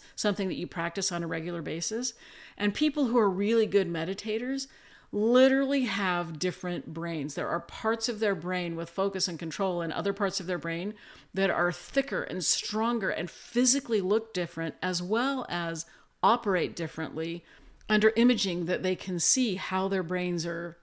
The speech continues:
actually operating. And the last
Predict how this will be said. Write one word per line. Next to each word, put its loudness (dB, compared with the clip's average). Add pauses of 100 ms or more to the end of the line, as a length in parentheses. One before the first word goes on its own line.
actually -4
operating. -6 (800)
And -2
the 2
last -2